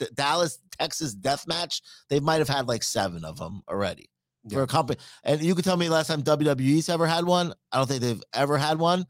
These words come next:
Speaker 2: Because
Speaker 1: Since
Speaker 2: it,
Speaker 1: in my,
Speaker 2: it's not
Speaker 1: in
Speaker 2: a,
Speaker 1: my
Speaker 2: like, it's, it's a fucking death match. You just happen to be in Texas.
Speaker 1: They've done it, like,
Speaker 2: <laughs>
Speaker 1: six times. And, like, four,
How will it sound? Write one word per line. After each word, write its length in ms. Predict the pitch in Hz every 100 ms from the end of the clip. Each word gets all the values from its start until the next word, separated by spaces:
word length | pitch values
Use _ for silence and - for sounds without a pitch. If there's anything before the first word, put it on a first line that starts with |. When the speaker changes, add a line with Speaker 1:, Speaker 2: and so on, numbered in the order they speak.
| _
Speaker 2:
Because 300 | 156 - 160
Speaker 1:
Since 140 | 160
Speaker 2:
it, 40 | 117
Speaker 1:
in 60 |
my, 120 | 123 135
Speaker 2:
it's 80 |
not 120 | 139 170
Speaker 1:
in 40 |
Speaker 2:
a, 20 |
Speaker 1:
my 260 | 135 147 156 -
Speaker 2:
like, 200 | 151 -
it's, 200 | 147 -
it's 160 | - 135
a 40 | 139
fucking 400 | - 160 156 123
death 300 | 139 143 -
match. 340 | 117 98 -
You 60 | 113
just 220 | 110 120
happen 320 | - 120 117 110
to 120 | 110
be 380 | 104 107 98 -
in 220 | 92 90 _ _ _ _
Texas. 500 | 113 - - - -
Speaker 1:
They've 200 | 135 135 107
done 240 | 135 151
it, 160 | 170 -
like, 160 | 127
Speaker 2:
<laughs> 40 | 170
Speaker 1:
six 520 | - - 156 143 -
times. 460 | - 135 113 98 110
And, 120 | 143
like, 160 | 139
four, 300 | - 190 214